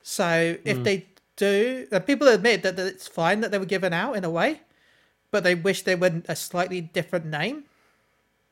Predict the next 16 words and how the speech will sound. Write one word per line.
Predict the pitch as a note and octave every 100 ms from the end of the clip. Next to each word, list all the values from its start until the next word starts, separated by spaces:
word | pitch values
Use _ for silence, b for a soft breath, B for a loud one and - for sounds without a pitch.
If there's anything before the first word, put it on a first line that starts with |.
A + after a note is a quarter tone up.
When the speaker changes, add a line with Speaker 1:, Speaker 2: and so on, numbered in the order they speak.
| _ _ _ _ _ _ _
Speaker 1:
so | - G3+ F3+
that | F3 F3 - _ _ _ _
people | G#3 G#3 G3+
that | F#3+
had | E3+ F3
the | F3
originals | F#3+ F3 E3+ E3 D#3+
still | - - F3
had | F3 D#3+
the | E3
originals, | E3+ E3 D#3 D#3 E3+
and | D#3
that | E3
these | F#3 F3 D#3+
were, | D#3+
like, | D3